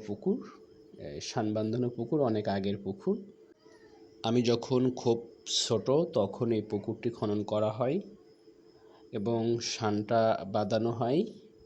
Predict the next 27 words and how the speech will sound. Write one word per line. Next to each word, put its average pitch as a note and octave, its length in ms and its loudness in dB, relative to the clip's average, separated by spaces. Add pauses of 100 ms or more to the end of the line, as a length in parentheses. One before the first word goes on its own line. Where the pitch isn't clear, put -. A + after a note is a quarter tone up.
(640)
তো - 80 0
আমাদের G#2 400 2
এই A#2+ 100 4
পুকুরে B2 440 0
কিন্তু C3 520 -2 (180)
গ্রামের G#2+ 640 0 (720)
অনেক G#2 300 -2
লোক G#2 260 0
এসে A2+ 400 0 (220)
গোসল G2+ 340 -2
করে। B2 400 -2 (720)
কারণ G2+ 260 -2
আমি A#2 600 0
এর A2+ 160 2
আগে G#2 300 2
একটা A#2 220 2
ভিডিও A2+ 280 0
দেখাইছি A2 520 0
আপনাদের G#2+ 320 0
সাথে B2 360 -2 (760)
যে G#2 120 0
আমাদের F#2 420 0
তরমুজ B2 520 4
ক্ষেত, D#2 220 -4 (540)
তো A2 80 0
তরমুজ A2+ 580 2
ক্ষেতের C3 440 2